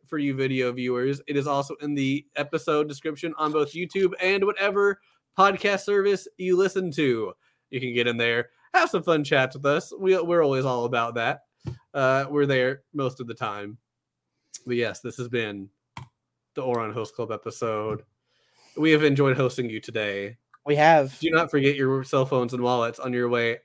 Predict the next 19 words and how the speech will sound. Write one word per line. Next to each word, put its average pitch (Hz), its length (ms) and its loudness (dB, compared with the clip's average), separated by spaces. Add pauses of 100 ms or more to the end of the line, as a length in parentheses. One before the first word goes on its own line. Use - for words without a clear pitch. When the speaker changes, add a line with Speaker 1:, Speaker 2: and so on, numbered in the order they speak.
Speaker 1:
out 123 200 2
the 127 80 -4
door. 117 560 0 (180)
Speaker 2:
Yes. 139 260 0
Speaker 1:
Tips 147 200 2
are 143 60 -2
much 123 220 0
appreciated. 113 840 -2 (240)
Speaker 2:
Oh, 135 100 2
Speaker 1:
And 143 140 2
Speaker 2:
yeah. 127 80 2
Speaker 1:
Condor, 156 460 4
it 123 140 -2
is 131 120 4
your 143 140 4
pick 143 180 -2
for 151 100 -4
next 139 260 -2
week. 175 260 -4